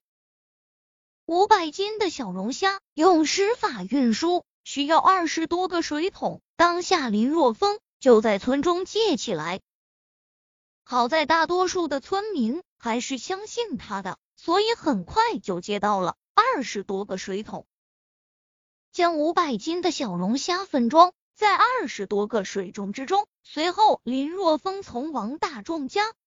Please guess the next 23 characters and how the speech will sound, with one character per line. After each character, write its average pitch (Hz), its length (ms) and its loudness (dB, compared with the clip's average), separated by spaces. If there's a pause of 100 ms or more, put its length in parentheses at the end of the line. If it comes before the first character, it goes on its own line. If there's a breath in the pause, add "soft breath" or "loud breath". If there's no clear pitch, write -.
借 277 200 0
来 202 220 -2
拖 320 240 -2
拉 339 180 0
机， 415 300 -4 (160)
再 302 220 0
加 320 180 2
上 311 240 2
老 220 220 0
村 320 260 -2
长 190 300 -4
杨 208 220 -2
大 285 220 0
富， 294 280 -6 (160)
两 311 240 2
人 320 240 -2
各 392 240 0
开 311 200 -8
一 254 160 -8
辆 269 300 -6
拖 254 220 -4
拉 302 200 -4
机， 370 240 -2